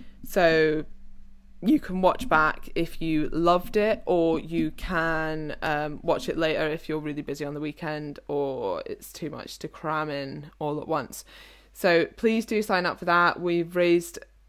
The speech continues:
like, seven and a half thousand pounds at the moment for charity, which is amazing.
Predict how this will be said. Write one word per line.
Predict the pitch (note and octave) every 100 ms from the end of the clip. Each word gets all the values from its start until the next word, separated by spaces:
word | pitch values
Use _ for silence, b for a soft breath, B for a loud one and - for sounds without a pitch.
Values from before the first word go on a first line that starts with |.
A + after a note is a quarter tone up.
| _ _ _
like, | F3+ E3 -
seven | - G#3+ A3
and | B3
a | A#3+
half | B3 B3
thousand | - B3 B3+ B3
pounds | B3+ B3+ C4
at |
the | B3+
moment | C4 C4 C#4 C4+ -
for | -
charity, | - B3+ C4 C4 C#4
which | B3 -
is | F#3+ -
amazing. | F#3+ F#3+ F#3 F#3 F#3 F#3 F3+ F3+ F#3